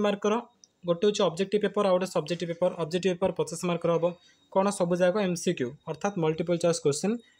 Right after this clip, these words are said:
ଆନ୍ସର କୋଉଠି କରିବ? ତମକୁ ଓଏମ୍ଆର୍ ସିଟ୍ ମିଳିବ, ହେଲା କି? ସେ ଓଏମ୍ଆର୍ ସିଟ୍ରେ ତମେ କ'ଣ କରିବ?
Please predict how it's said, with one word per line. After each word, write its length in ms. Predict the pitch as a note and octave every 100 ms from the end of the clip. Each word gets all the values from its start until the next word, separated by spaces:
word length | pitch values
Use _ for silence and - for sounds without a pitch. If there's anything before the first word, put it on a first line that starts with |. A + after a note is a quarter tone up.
| _ -
ଆନ୍ସର 260 | E3 G#3 G#3
କୋଉଠି 180 | G3 F#3+ G3
କରିବ? 160 | G3 G#3 F#3
ତମକୁ 280 | F3 F3 G#3 -
ଓଏମ୍ଆର୍ 300 | F3+ G3 F#3+ F#3
ସିଟ୍ 160 | E3+ E3
ମିଳିବ, 200 | D3+ D3 G3+ - _ _ _ -
ହେଲା 160 | G3 F#3
କି? 80 | B2 - _ _ -
ସେ 80 | - G3+
ଓଏମ୍ଆର୍ 240 | F#3 F#3+ F3
ସିଟ୍ରେ 180 | F3 E3+
ତମେ 120 | E3 D#3+
କ'ଣ 80 | D#3+
କରିବ? 140 | D#3